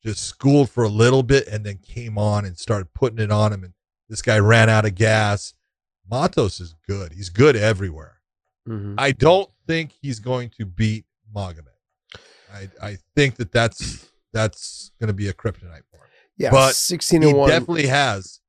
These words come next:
Speaker 1: He's got the ability. I think, I think Matos is, like, twelve, two?
Speaker 2: Twelve and one. He's twelve and
Speaker 1: Twelve and
Speaker 2: one.
Speaker 1: one?
Speaker 2: He's
Speaker 1: Okay.
Speaker 2: twelve one and one.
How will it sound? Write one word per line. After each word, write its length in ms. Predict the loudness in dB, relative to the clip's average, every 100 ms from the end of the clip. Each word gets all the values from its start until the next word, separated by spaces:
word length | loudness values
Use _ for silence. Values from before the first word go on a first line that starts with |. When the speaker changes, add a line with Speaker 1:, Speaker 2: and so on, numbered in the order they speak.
| _ _ -10
Speaker 1:
He's 140 | -6
got 220 | -2 -2
the 100 | 0
ability. 380 | -2 0 0 -2
I 40 | -6
think, 200 | -8 -10 -8
I 60 |
think 240 | -6 -6 -4
Matos 440 | -4 -4 -6 -10
is, 140 | -12
like, 160 | -14 -14
twelve, 340 | -6 -2 0 0
two? 20 |
Speaker 2:
Twelve 260 | 2 2
and 160 | 2 0
one. 240 | -2 -6 -12 _ _ -14
He's 80 |
twelve 260 | -8 -4 -2
and 40 | -2
Speaker 1:
Twelve 60 | -4
and 100 | -6
Speaker 2:
one. 20 |
Speaker 1:
one? 160 | -6 -6
Speaker 2:
He's 80 | -2
Speaker 1:
Okay. 60 |
Speaker 2:
twelve 180 | 4 6
one 160 | 8 6
and 100 | 8
one. 280 | 6 4